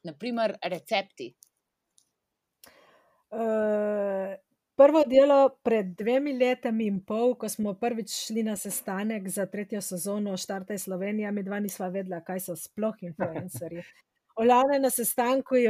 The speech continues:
Speaker 2: influencer gor, influencer dol, končamo sestave-, sestanek in v glavnem itak vprašati ni greh in vprašaš, eh, s-,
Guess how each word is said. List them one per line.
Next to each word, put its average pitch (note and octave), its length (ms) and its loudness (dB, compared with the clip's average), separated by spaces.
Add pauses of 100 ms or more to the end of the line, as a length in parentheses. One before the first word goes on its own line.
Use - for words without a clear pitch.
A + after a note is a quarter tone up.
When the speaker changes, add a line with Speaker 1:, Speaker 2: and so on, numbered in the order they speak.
(140)
Speaker 2:
influencer A#3 640 -2
gor, A3+ 240 -2
influencer G#3+ 640 -4
dol, B3 300 0 (480)
končamo B3 420 0
sestave-, A#3 640 -2 (140)
sestanek A#3 800 -4 (320)
in G3+ 80 -4
v G3 80 -2
glavnem A3 360 -2
itak G#3 280 -4
vprašati G3+ 500 -8
ni F#3+ 80 -4
greh A3 400 -4
in G3+ 80 -4
vprašaš, F#3+ 520 -6 (200)
eh, F3 540 -6 (1300)
s-, - 220 -16